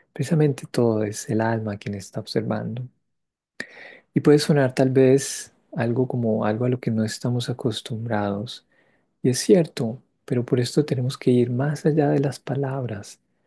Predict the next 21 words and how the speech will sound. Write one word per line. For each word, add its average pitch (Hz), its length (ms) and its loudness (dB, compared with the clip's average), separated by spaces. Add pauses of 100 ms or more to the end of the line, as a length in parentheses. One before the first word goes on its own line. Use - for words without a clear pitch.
(160)
Tenemos 127 360 -4
que 127 140 0
ir 120 80 0
a 123 60 2
la 135 100 2
experiencia, 160 640 0
tenemos 123 340 -2
que 165 100 -2
utilizar 135 760 0
nuestra 123 340 -8
propia 120 340 -2
mente. 131 520 -4 (540)
El 120 240 0
alma 156 340 2
misma 135 640 -2 (280)
tiene 123 260 -2
que 131 160 2
recordarse 120 840 0
a 117 40 -4
sí 120 120 -4
misma 120 580 -6